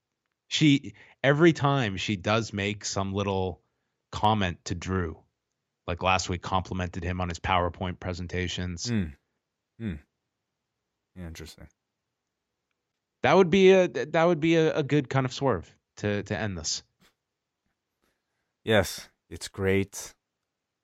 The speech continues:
Speaker 2: pro wrestling
Speaker 1: This would be the
Speaker 2: storytelling.
Speaker 1: turnaround that the two oh five Live division needs.
Speaker 2: Yeah, yeah.
Speaker 1: Drew Gulak and Nia Jax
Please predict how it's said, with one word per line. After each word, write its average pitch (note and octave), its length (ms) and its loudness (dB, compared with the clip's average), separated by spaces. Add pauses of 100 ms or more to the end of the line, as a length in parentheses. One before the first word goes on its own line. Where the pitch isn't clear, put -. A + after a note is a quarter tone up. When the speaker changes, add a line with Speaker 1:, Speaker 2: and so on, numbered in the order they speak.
(120)
Speaker 2:
pro F#2+ 200 -4
wrestling F#2 200 4
Speaker 1:
This - 140 4
would E3+ 140 4
be D#3 120 6
the D3 160 6
Speaker 2:
storytelling. D3 240 6
Speaker 1:
turnaround A#2 400 0
that A2+ 140 -4
the A2+ 80 -6
two C3 240 -2
oh A#2 100 2
five G#2 300 0
Live F#2+ 280 -4
division E2+ 420 -12
needs. D#2+ 320 -16
Speaker 2:
Yeah, D2+ 180 -10 (400)
yeah. - 60 -20 (140)
Speaker 1:
Drew C3 280 2
Gulak A2 640 -2
and F#2+ 180 -6
Nia F#2 280 -4
Jax F2 680 -6